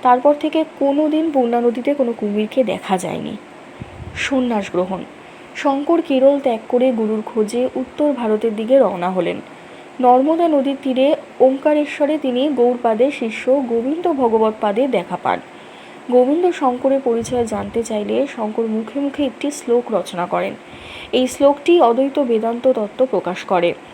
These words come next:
গোবিন্দ তা শুনে খুব খুশি হন এবং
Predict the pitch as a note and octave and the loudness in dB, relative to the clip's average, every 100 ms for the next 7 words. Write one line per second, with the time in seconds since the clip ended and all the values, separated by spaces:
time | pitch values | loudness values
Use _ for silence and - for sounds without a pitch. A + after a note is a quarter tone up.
0 | - - - - - - - - - - | -20 -20 -20 -20 -20 -20 -20 -20 -20 -20
1 | - A#3+ B3+ D4 D4+ D#4+ D4 D4 B3 C4 | -4 4 6 6 2 2 0 0 0 0
2 | D#4+ C4 - A#3 G#3+ B3 A#3+ C4+ B3+ G#3+ | 0 -4 -6 -6 -4 -4 0 2 2 0